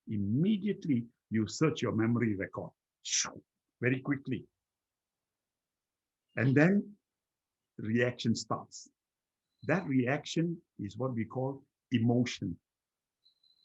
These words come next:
And this memory, emotion, gives you the possibility of imagination, which you also have.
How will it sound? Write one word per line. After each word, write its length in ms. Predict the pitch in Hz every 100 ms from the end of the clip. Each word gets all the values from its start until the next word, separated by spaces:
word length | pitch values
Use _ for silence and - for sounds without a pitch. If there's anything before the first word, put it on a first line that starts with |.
| _ _ _ - 196 -
And 200 | 185 151 - - _ _ 208 - - _ _ _ _ _ - _ _ _ _ _ _ -
this 260 | 165 202 - _ _ - - _ -
memory, 560 | 107 139 151 175 214 - _ _ _ _
emotion, 560 | 101 127 160 160 208 330 - _ _ _ _ - - _ _ _ _ 104
gives 420 | 160 160 - -
you 180 | 165 151
the 120 | 123
possibility 800 | - 151 156 156 147 147 139 143
of 140 | 113
imagination, 840 | 113 117 127 113 117 117 107 104 95 - _ _ _ _ _ _ _ _ _ _ _ _ _ _ -
which 200 | - 156
you 100 | 262
also 240 | 262 170 160
have. 220 | 123